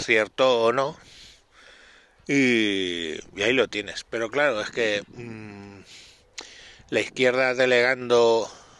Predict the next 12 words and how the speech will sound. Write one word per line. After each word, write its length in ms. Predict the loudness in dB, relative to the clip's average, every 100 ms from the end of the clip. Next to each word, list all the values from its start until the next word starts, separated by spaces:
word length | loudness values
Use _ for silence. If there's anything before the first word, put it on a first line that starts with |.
| _ _ _ _ _ _ -20 -20 _
su 160 | -4
sentido 480 | 0 0 0 2 2
crítico 640 | 2 0 -2 -6 -8 -10 -10 -20 -20 _ _ _ _ _ -20 -20 -20 -16 -6
en 140 | -4
el 120 | -2
Estado 400 | -2 -2 0 0
tiene 200 | 0 -2
bastantes 460 | 0 -2 -4 -8 -8
cojones, 540 | -8 -8 -4 -4 -6
¿no? 160 | -12 -14 -6
Quiero 200 | 0 0
decir, 300 | 0 -2 -4